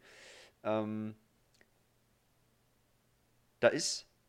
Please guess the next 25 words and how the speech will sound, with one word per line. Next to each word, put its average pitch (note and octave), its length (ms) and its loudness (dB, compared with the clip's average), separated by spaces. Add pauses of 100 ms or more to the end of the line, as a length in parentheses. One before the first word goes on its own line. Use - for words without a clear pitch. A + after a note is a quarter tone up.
(200)
Deutschland F3 680 4
komplett C#3+ 380 2
weiß, A#2+ 600 6
nur F3 300 0
Bayern C#3+ 320 8
ist - 260 -4
rot. G2+ 380 0 (1700)
Wie C3+ 160 0
Deutsche D3 400 10
Deutschland C3 520 6
sehen. G2 400 0 (1160)
Alles C#3 240 8
außer A#2+ 240 2
Bayern. B2 380 4 (520)
Und C#3 160 6
dann F3 140 8
das D#3 160 2
komplette C#3+ 280 0
Konträr C3+ 380 4
dazu. D3 500 2 (380)
Da A#2+ 100 10
ist - 200 0 (180)
alles D3 360 8
außer F3 300 6
Bayern G#2 480 6